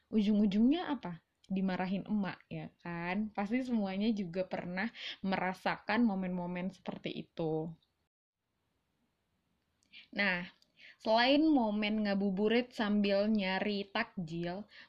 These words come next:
momen yang paling kita kangenin saat bulan puasa itu pasti adalah sholat tarawihnya gitu.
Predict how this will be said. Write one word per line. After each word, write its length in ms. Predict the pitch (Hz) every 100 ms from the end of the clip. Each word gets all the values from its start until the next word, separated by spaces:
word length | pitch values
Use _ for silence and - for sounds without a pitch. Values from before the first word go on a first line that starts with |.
| -
momen 480 | 202 202 233 262 285
yang 320 | 254 202 202
paling 480 | 202 214 247 269 269
kita 400 | 202 - 196 -
kangenin 560 | 185 180 180 202 233 226
saat 480 | 196 170 - - 220 208
bulan 480 | 190 196 185 185
puasa 320 | 180 170 - 175
itu 320 | - - 226 233
pasti 480 | 180 170 - 240
adalah 480 | - 170 165 160 185
sholat 320 | - 190 -
tarawihnya 720 | 165 165 196 214 233 190 175 175
gitu. 320 | 170 - 160